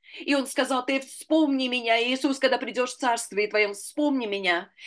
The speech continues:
И я вам хочу сказать, на этого вора можно посмотреть и сказать, он самый, является самым великим теологом Библии, потому что он все четко понял и, э, и сделал резюме так тем, чем, кем является Иисус. И тогда Иисус ответил ему, сказал: «Сегодня ты будешь со мной в раю».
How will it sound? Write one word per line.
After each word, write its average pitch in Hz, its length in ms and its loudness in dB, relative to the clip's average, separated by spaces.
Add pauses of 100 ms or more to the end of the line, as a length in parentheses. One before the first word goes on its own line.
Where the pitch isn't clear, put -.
(140)
И 262 120 0
я 262 160 4
вам 262 160 4
хочу 285 220 0
сказать, 226 240 -4
на 220 160 4
этого 240 440 2
вора 269 380 0
можно 262 300 0
посмотреть 247 560 -4
и - 20 0
сказать, 247 240 0
он 226 140 0
самый, 269 340 0
является 247 400 -4
самым 254 320 0
великим 240 380 -4
теологом 240 480 2
Библии, 262 320 -2
потому 262 280 -4
что 269 160 0
он 254 60 -4
все 247 160 -4
четко 330 400 -2
понял 285 500 2
и, 269 200 0
э, 226 520 2 (200)
и 247 160 -2
сделал 240 320 -2
резюме 254 440 -2
так 247 200 -2 (140)
тем, 294 360 0
чем, 285 460 -2
кем 285 220 0
является 262 460 -2
Иисус. 240 460 -6 (240)
И 277 280 4
тогда 240 500 4
Иисус 294 420 4
ответил 269 400 4
ему, 233 140 2
сказал: 240 260 0
«Сегодня 269 400 0
ты 262 140 0
будешь 254 340 -2
со 254 100 0
мной 233 220 0
в 208 60 -2
раю». 214 420 0